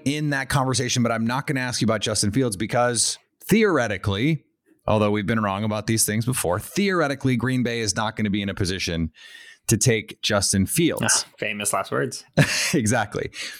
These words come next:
Speaker 1: But they did take a quarterback last year, Ben. I don't know if you knew that. Little under-discussed topic over the last year that the Packers actually took a quarterback.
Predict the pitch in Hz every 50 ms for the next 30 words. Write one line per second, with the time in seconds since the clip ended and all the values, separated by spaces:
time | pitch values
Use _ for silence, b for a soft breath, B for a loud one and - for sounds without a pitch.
0 | B B B B _ - 104 170 226 208 123 117 - - - _ _ _ _ _
1 | _ _ _ _ - 110 127 127 220 262 226 - 262 262 - 196 - - - 202
2 | 247 233 151 110 101 92 87 - - - 104 104 101 95 - - 117 107 120 123
3 | 139 190 233 247 254 226 - 180 165 147 143 143 214 240 165 107 98 90 92 95
4 | 95 104 113 135 180 220 226 208 - - 151 185 202 226 220 185 175 - - -
5 | 160 156 156 143 - - - 139 151 160 - - 95 85 - 107 107 95 101 104
6 | 107 107 107 107 107 104 - - 143 139 110 90 90 - - - - 117 110 113
7 | 110 110 110 101 104 107 107 107 - - 101 101 101 98 - - - 113 95 85
8 | - - 151 170 165 127 101 98 90 85 -